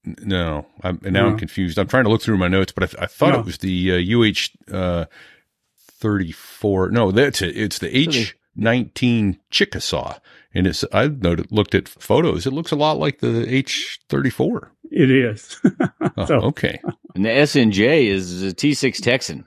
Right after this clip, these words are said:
Speaker 3: basically, uh, probably
Speaker 1: Right.
Speaker 3: with some beefier landing gear.
Speaker 2: Yeah. Well, I thought I was gonna resign my commission. They made me get,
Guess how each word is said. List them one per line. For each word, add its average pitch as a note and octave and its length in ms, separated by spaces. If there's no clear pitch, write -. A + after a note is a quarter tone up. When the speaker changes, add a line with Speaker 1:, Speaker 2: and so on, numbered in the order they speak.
Speaker 3:
basically, D#2+ 600
uh, D#2+ 300
probably F2+ 280
Speaker 1:
Right. D#2+ 60
Speaker 3:
with E2 160
some D2 340
beefier E2 400
landing D#2+ 320
gear. D#2 260
Speaker 2:
Yeah. E3 220
Well, C#3 160
I E3 60
thought A3 220
I F#3+ 40
was D3+ 80
gonna D3+ 200
resign C3+ 400
my B2 120
commission. C#3 500
They B2 140
made D3+ 260
me B2 120
get, D3 180